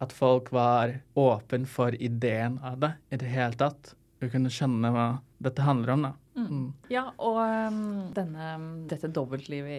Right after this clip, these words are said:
Speaker 2: i, i Second Life, var det liksom det som fikk deg til å ville studere klesdesign eller bli designer i det hele tatt?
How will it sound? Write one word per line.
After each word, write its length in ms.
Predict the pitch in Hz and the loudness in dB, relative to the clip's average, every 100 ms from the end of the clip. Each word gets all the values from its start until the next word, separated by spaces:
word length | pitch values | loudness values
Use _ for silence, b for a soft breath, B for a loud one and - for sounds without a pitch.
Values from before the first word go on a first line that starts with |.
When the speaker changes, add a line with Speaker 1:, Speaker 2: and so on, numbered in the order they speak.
| - | -8
Speaker 2:
i, 40 | |
i 40 | 147 | -10
Second 340 | - 135 143 | -12 -12 -12
Life, 200 | 131 160 | -10 -6
var 140 | 190 170 | -2 -2
det 100 | 175 | 0
liksom 220 | 180 165 | -4 -4
det 120 | 160 - | -8 -8
som 100 | 151 | -10
fikk 240 | 147 - | -12 -14
deg 180 | - - | -12 -12
til 240 | - 147 147 | -10 -10 -8
å 380 | 147 139 139 151 - 139 - | -8 -10 -12 -14 -18 -18 -10
ville 400 | 160 175 139 139 151 147 151 | -8 -6 -8 -10 -10 -12 -12
studere 320 | - 165 135 | -6 -4 -4
klesdesign 520 | 139 147 127 - 135 143 | -6 -10 -10 -10 -8 -8
eller 120 | 143 | -6
bli 140 | 143 | -6
designer 320 | 139 156 135 190 | -6 -6 -8 -6
i 20 | |
det 120 | 220 160 | -8 -8
hele 80 | - | -12
tatt? 200 | - | -14